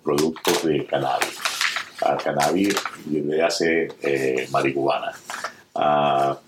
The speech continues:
mucha información. Hombre resultó herido en un tiroteo que involucró la oficina de Richmond. Cada vez vemos más noticias de, ah, tiroteos, eh,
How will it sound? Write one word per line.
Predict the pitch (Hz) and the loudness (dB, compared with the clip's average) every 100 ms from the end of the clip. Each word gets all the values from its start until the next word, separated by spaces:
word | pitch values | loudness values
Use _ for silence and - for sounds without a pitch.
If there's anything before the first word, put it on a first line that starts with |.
| - - | -12 -2
mucha | 104 95 131 | 0 2 2
información. | 98 90 80 123 131 135 131 - | 2 0 0 0 2 2 0 -4
Hombre | 92 92 95 98 95 | -2 0 2 4 4
resultó | 82 - - 82 | 0 -2 0 2
herido | 85 90 92 | 4 4 2
en | 80 | 0
un | 80 | -2
tiroteo | 82 78 82 82 82 | 0 0 2 2 2
que | |
involucró | 76 69 69 76 | 2 2 0 0
la | 78 | 0
oficina | - - 78 76 | 0 -2 0 0
de | 71 | 2
Richmond. | 101 113 113 110 | 2 2 0 0
Cada | 80 80 | 2 4
vez | 87 - | 2 0
vemos | 90 90 | 0 0
más | 85 87 - | 0 0 0
noticias | - 87 - 92 90 - - - - - - | 0 0 2 0 0 -4 -10 -8 -8 -10 -4
de, | 87 90 90 - - - | 0 2 0 -4 -14 -2
ah, | 73 71 73 - | 2 2 0 -2
tiroteos, | 82 73 71 82 85 87 87 - - | -2 0 -2 0 2 2 0 -4 -6
eh, | 76 71 69 69 69 | -2 2 2 0 -2